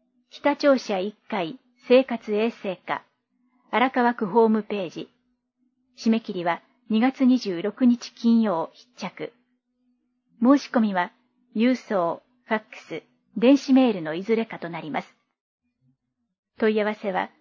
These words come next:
生活衛生課、食品衛生係。電話、区役所内線四百二十八へ。次に、芸術文化イベントの企画を募集。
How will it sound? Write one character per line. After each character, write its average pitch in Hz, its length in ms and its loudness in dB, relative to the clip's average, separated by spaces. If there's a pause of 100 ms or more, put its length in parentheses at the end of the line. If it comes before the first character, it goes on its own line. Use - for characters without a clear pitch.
(120)
生 247 240 0
活 226 320 -4
衛 220 160 0
生 202 240 -8
課、 180 300 -6 (280)
食 214 260 -6
品 262 240 4
衛 233 160 2
生 220 280 -2
係。 196 420 -10 (680)
電 202 240 -2
話、 185 240 -2
区 - 80 -4
役 269 180 0
所 214 160 -2
内 220 200 0
線 185 480 -8
四 262 200 6
百 240 300 0
二 240 160 4
十 170 240 -4
八 185 360 -10
へ。 - 140 -6 (1400)
次 214 180 -2
に、 175 180 -10 (720)
芸 269 260 2
術 294 280 -4
文 277 220 4
化 226 120 0
イ 202 140 0
ベ 240 140 4
ン 254 60 2
ト 240 120 0
の 233 140 2
企 - 180 -14
画 220 320 0
を 190 60 0
募 180 120 -4
集。 180 400 -8